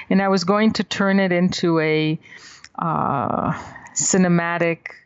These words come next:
uh, contemporary portrait of Jerusalem today. And that was just setting myself up to total failure because <laughs> it,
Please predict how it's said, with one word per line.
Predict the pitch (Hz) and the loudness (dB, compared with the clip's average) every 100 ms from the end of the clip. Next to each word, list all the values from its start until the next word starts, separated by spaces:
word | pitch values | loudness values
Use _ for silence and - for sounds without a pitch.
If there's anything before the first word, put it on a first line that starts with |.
| _ - | _ -8
uh, | 175 165 151 151 | -4 -2 0 -2
contemporary | - 190 185 196 185 - 180 165 160 156 151 151 - - - - _ | 0 0 0 0 -2 -2 -2 0 2 0 0 -2 -4 -16 -20 -20 _
portrait | - - 214 - - 147 - - | -6 -2 -2 -2 -2 -2 -4 -4
of | 160 151 147 151 - - | -2 0 -2 -8 -16 -14
Jerusalem | 170 175 175 175 180 160 160 | -4 0 2 2 0 0 0
today. | - 156 151 - - _ _ _ - - - - - - _ _ _ _ _ _ - | 0 -2 -2 -4 -8 _ _ _ -20 -20 -18 -18 -20 -20 _ _ _ _ _ _ -2
And | 196 196 | 2 2
that | 208 233 | 2 2
was | 220 | 0
just | 185 185 | 0 -2
setting | - 190 185 180 | -2 0 0 0
myself | 175 170 - 165 165 | 0 -2 -2 -2 -2
up | 160 - | -4 -4
to | 170 | -6
total | - 185 175 165 | -2 0 0 0
failure | 156 - 160 160 151 147 | -2 0 2 2 2 -2
because | 151 165 - 175 165 165 - - | -2 -4 0 2 2 0 -4 0
<laughs> | |
it, | 190 196 - 190 | 0 2 0 0